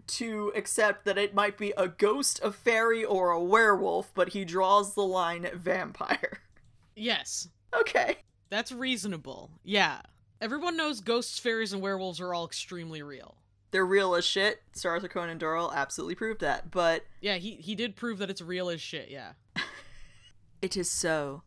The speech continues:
Speaker 1: All that we have told ourselves repeatedly, and yet is all human reason at once struck down by the few brief words of it. We have seen it. I would doubt my eyesight. One might, but many cannot be laboring under the same delusion,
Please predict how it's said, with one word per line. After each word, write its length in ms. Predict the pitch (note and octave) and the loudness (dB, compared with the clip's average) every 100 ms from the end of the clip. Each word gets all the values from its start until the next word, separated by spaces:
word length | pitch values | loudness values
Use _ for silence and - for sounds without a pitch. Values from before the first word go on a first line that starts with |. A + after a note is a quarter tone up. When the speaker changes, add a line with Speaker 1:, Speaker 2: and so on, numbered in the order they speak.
| _ _ | _ _
Speaker 1:
All 180 | G3 B3+ B3+ | 6 6 4
that 160 | A3+ | -4
we 80 | G#3+ | 0
have 100 | G3 | -2
told 280 | - G#3+ G3 | 0 0 2
ourselves 440 | E3+ - D#3+ D#3+ | 0 0 -2 -2
repeatedly, 640 | E3 - G3+ F3 D#3+ C#3+ - | -6 -6 -4 -4 -4 -4 -4
and 160 | F3 F3 | -6 -2
yet 200 | F#3+ E3+ | -4 -2
is 160 | D#3+ - | -8 0
all 260 | F3 G3+ | 0 2
human 300 | G#3 G#3 G#3+ | -2 -4 -4
reason 360 | A3 G#3+ G3+ E3 | -4 -6 -6 -6
at 140 | - | -8
once 240 | - F3 - | -4 -6 -6
struck 440 | - - F3+ G3 | -10 -4 -4 -4
down 340 | - F#3+ E3 D3 | -2 0 0 -2
by 120 | D3 | -4
the 120 | D3 | -6
few 260 | - G3 F#3+ | -8 -8 -6
brief 260 | F3+ F#3 F#3 | -2 -2 -2
words 280 | F3 F3 | -4 -4
of 140 | A3+ D3 | -6 -6
it. 240 | C#3 - _ - _ - | -8 -10 _ -20 _ -20
We 260 | F3 D#3 C#3+ | -8 -6 -6
have 240 | C#3 C3+ | -6 -8
seen 300 | - D3+ D3 | -6 -8 -8
it. 280 | B2+ A2 - - _ _ - | -10 -10 -14 -16 _ _ -6
I 140 | A3 | -2
would 180 | G3 E3 | -2 -2
doubt 280 | D#3+ C#3 - | -2 -2 -2
my 180 | D3 D3 | -6 -2
eyesight. 560 | D#3+ G#3+ F3+ D#3 - - _ _ _ _ _ - | -2 -2 -2 -2 -4 -12 _ _ _ _ _ -4
One 240 | F#3+ F#3+ | -2 0
might, 380 | G3+ G3 - - - - | -2 -4 -6 -14 -16 -12
but 180 | - F#3 | -4 -2
many 260 | F#3 A#3+ A3+ | 0 -2 -2
cannot 380 | - F3 E3+ E3 | -4 -4 -4 -4
be 120 | E3+ | -4
laboring 440 | E3 F#3+ F3 D#3+ | -2 -2 -2 -4
under 180 | D#3 D3+ | -6 -8
the 120 | D#3+ | -8
same 260 | - E3 E3+ | -6 -6 -6
delusion, 600 | E3 E3+ F3+ F3 D3 C#3+ | -6 -2 -2 -2 -8 -8